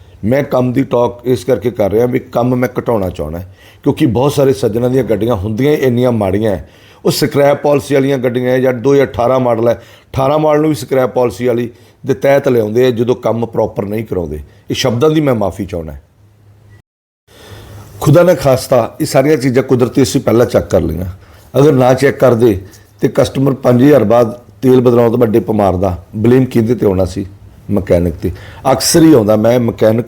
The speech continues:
ਭਰਾਵਾਂ ਦੀ ਵਕਾਲਤ ਵੀ ਕਰਦਾ, ਕਸਟਮਰ ਨੂੰ ਵੀ ਅਵੇਅਰ ਕਰਨਾ ਚਾਹੁੰਦਾ। ਸੋ ਇਸ ਗੱਡੀ ਦੇ ਵਿੱਚ ਇੱਕ ਲੀਟਰ ਤੇਲ ਨਿਕਲਿਆ। ਅਗਰ ਇੱਕ ਲੀਟਰ ਤੇਲ ਇਹ ਹੋਰ ਹਜ਼ਾਰ ਕਿਲੋਮੀਟਰ ਚਲਾ ਲੈਂਦੇ, ਪੰਜ ਸੌ ਚਲਾ ਲੈਂਦੇ, ਗਰਮੀਆਂ ਦਾ ਟਾਈਮ ਹੈ,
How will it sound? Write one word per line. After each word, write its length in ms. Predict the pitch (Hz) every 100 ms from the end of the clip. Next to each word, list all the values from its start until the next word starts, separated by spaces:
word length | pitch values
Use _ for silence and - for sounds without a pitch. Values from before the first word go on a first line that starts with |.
| -
ਭਰਾਵਾਂ 240 | 131 113
ਦੀ 80 | 110
ਵਕਾਲਤ 480 | 113 - 101 113 110
ਵੀ 100 | 127
ਕਰਦਾ, 420 | 123 104 104 135 - - - -
ਕਸਟਮਰ 360 | 156 - 165
ਨੂੰ 140 | 165 156
ਵੀ 120 | 143
ਅਵੇਅਰ 220 | 117 113
ਕਰਨਾ 300 | 95 95 90
ਚਾਹੁੰਦਾ। 320 | 82 80 78 73 - - - -
ਸੋ 180 | - 170
ਇਸ 160 | 143
ਗੱਡੀ 200 | 139 135
ਦੇ 80 | 151
ਵਿੱਚ 180 | 151 151
ਇੱਕ 140 | -
ਲੀਟਰ 260 | 139 123 127
ਤੇਲ 260 | 123 113
ਨਿਕਲਿਆ। 420 | 104 95 98 95 82 - - - - - 127
ਅਗਰ 180 | 143
ਇੱਕ 260 | 180 151 -
ਲੀਟਰ 280 | 165 139 165
ਤੇਲ 360 | - 131 131 - - -
ਇਹ 60 | -
ਹੋਰ 240 | 110 156
ਹਜ਼ਾਰ 320 | 170 143 135 117
ਕਿਲੋਮੀਟਰ 400 | 127 127 123 117
ਚਲਾ 240 | 120 110
ਲੈਂਦੇ, 240 | 107 107
ਪੰਜ 240 | 120 131 127
ਸੌ 120 | 139
ਚਲਾ 220 | 104 110
ਲੈਂਦੇ, 340 | 101 101 90 90 - - -
ਗਰਮੀਆਂ 320 | 143 185 160 143
ਦਾ 100 | 104
ਟਾਈਮ 320 | 113 107 101
ਹੈ, 180 | 92